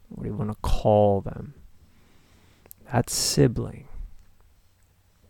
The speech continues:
their role in its entirety and in its purity, I believe, was made to bring joy to your life, and you were made to bring joy to theirs.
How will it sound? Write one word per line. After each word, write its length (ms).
their 220
role 540
in 100
its 280
entirety 760
and 300
in 140
its 160
purity, 720
I 240
believe, 760
was 160
made 340
to 60
bring 400
joy 640
to 140
your 260
life, 540
and 180
you 200
were 160
made 460
to 80
bring 360
joy 520
to 120
theirs. 560